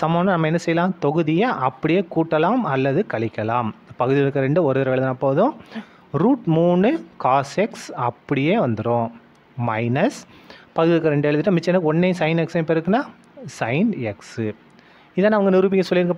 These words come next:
பாருங்க. ரூட் மூணு cos x minus sin x by இரண்டு. நிரூபிச்சிட்டோமா? அவ்வளவுதான். முதல் இது முடிஞ்சது. அதுக்கு அடுத்து பாருங்க, ரெண்டாவது. ரெண்டாவது நம்ம என்ன நிரூபிக்கணும்? பாருங்க, cos of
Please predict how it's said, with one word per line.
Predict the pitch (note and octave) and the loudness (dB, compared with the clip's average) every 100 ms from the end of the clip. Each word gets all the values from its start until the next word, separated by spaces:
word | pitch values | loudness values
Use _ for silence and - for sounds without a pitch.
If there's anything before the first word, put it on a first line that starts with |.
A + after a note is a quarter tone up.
| F3 | 0
பாருங்க. | F3+ F#3+ G#3 - - - - - D3+ | 2 0 -4 -12 -20 -20 -20 -4 0
ரூட் | G#3+ G3+ | 0 2
மூணு | F#3+ F3 | 2 2
cos | D#3+ D#3+ B3+ | 0 0 -2
x | - D#3 | -2 -2
minus | C#3 D#3 C#3 | 0 -2 -2
sin | C#3+ D3 | -2 -2
x | - D3+ | -2 -2
by | B3 D3 | 0 0
இரண்டு. | A#2 A#2 G#2+ A2+ - | -2 -2 -4 -6 -2
நிரூபிச்சிட்டோமா? | G3+ A3 G#3 G#3 A3 D#3 G#2+ - - - | 0 2 0 0 0 0 -4 -14 -18 -4
அவ்வளவுதான். | C3+ B2 A#2 A2 - B2 | 0 0 -2 -4 -6 -2
முதல் | C#3 D3+ D3 | 0 0 2
இது | F3+ D#4+ - A#2 | 0 0 -6 -4
முடிஞ்சது. | B2 B2+ A#2+ A#2+ F3+ D4+ - - - - - | -2 0 0 0 0 0 -8 -20 -20 -12 -2
அதுக்கு | G#3 G3 | 0 2
அடுத்து | E3+ E3 | 2 2
பாருங்க, | D3 G#3 B3 E3 | 2 2 2 2
ரெண்டாவது. | D3 B2+ G#2 G2+ - D#3+ | 2 0 -2 -6 -4 0
ரெண்டாவது | F3+ A3+ A#3 F#3+ | 2 2 2 2
நம்ம | F3 | 2
என்ன | F3+ F3+ | 2 2
நிரூபிக்கணும்? | E3+ E3+ E3+ E3+ E3+ F#3+ - - - - - - - _ - - - - | 2 0 0 0 0 -2 -6 -20 -20 -20 -20 -20 -20 _ -20 -20 -20 -4
பாருங்க, | D3+ D#3 F#3 B3+ - - - - - - _ - - C3+ | 0 2 0 -2 -10 -20 -20 -20 -20 -20 _ -20 -6 0
cos | B2 B2+ - B2+ | 0 0 -2 0
of | G#3 | 2